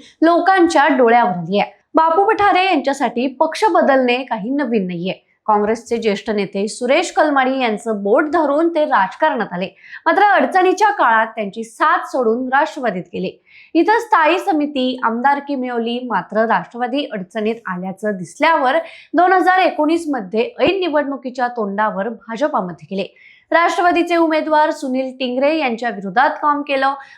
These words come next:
मात्र लोकांनी त्यांचं ऐकलं नाही. सुनील टिंगरे यांनाच निवडून दिलं.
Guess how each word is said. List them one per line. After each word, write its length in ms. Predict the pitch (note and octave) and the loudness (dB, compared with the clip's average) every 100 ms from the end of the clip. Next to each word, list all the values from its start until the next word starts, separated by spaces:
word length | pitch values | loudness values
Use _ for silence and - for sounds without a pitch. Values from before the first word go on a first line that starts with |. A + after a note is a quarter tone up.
| - | -2
मात्र 260 | E4 F4 | 2 4
लोकांनी 580 | E4 A#3+ G#3 D#4+ D#4+ D4 | 4 2 2 2 2 0
त्यांचं 340 | C#4+ G#3 G#3+ | -2 -4 -6
ऐकलं 400 | B3+ G3+ - F#3 | -6 -6 -8 -8
नाही. 240 | F3+ F3+ F#3+ _ _ _ | -8 -8 -10 _ _ _
सुनील 300 | - C4 C4+ C4 | -2 0 0 0
टिंगरे 320 | B3 A3 A3 | 0 2 2
यांनाच 540 | A3+ G3+ F3+ G#3+ D4 | 2 0 0 0 0
निवडून 380 | D4 D4+ D4+ D4+ | 2 2 4 2
दिलं. 280 | C#4+ C4 B3+ | 2 2 2